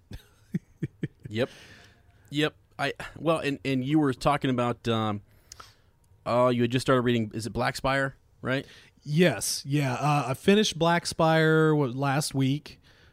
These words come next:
Speaker 1: Um, Delilah Dawson really did a great job in that book.
Speaker 2: Mm-hmm.
Speaker 1: Uh, the, the first part of it, I, <laughs> I was joking around. It's like, you know what?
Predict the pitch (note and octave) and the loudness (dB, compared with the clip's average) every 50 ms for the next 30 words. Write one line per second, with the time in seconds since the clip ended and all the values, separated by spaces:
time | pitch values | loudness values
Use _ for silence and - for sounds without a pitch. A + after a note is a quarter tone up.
0 | _ - B2 B2+ C3+ C3 B2+ A#2+ A#2+ A#2+ A2+ A2+ G#2 - _ _ _ _ _ _ | _ -8 -6 -4 -2 -2 -2 -4 -4 -6 -8 -10 -12 -16 _ _ _ _ _ _
1 | _ - C#3 C3+ E3+ E3+ G3+ G#3+ A#3 A#3 A3 G3 D#3+ E3 D#3+ E3 E3+ - - D3 | _ -10 -4 -2 0 2 4 4 6 6 6 6 6 8 8 8 6 6 2 0
2 | C#3+ C#3+ D3 D3 C#3+ C#3+ C#3+ C3+ A#2 C#3 C#3 C#3+ C#3+ C3 C3+ C#3 C#3+ D3 D3 D#3 | 0 2 4 4 4 4 2 2 2 2 2 2 0 0 0 2 2 2 2 2
3 | D3+ D#3 D#3+ D3 C3+ C#3+ D#3 E3 F3+ F3 - - - - - _ - - B2 B2+ | 0 0 -2 -2 0 2 2 2 2 0 -4 -10 -20 -20 -20 _ -14 -8 -4 -2
4 | B2+ B2+ B2+ B2 B2 B2+ B2+ B2 B2 B2 C3 - - - - - - - - - | 0 2 2 0 0 -2 -4 -4 -6 -12 -14 -16 -16 -20 -20 -16 -16 -14 -14 -14
5 | D3 D3 D3 D3+ D3 C#3+ D#3 D#3+ - - A3 A#3 B3 - - - - - E3+ F3 | -14 -6 -4 -4 -2 -2 -2 -4 0 0 2 2 2 0 -2 -4 -2 2 4 6
6 | F3+ F3 D#3+ C#3+ C#3+ B2 - _ _ - - - - - _ _ _ _ - D3 | 6 6 6 4 2 0 -2 _ _ -20 -20 -20 -20 -20 _ _ _ _ 0 0
7 | D#3+ - - A#2+ - - F#3 D3 - - - - - D#3+ D#3+ D3+ C3+ C#3+ D#3+ F3 | 0 0 0 -2 0 0 0 0 0 -4 -4 0 2 2 2 2 2 4 6 6
8 | E3+ C#3+ C#3+ C#3+ D3+ D3+ D#3 D3+ C#3 C3+ - C#3+ C3+ - D#3+ E3 F3+ F#3 F3 E3+ | 6 6 4 2 2 4 4 2 2 2 0 -2 0 0 2 2 4 6 6 6
9 | E3 E3+ E3+ - - | 6 6 4 2 -2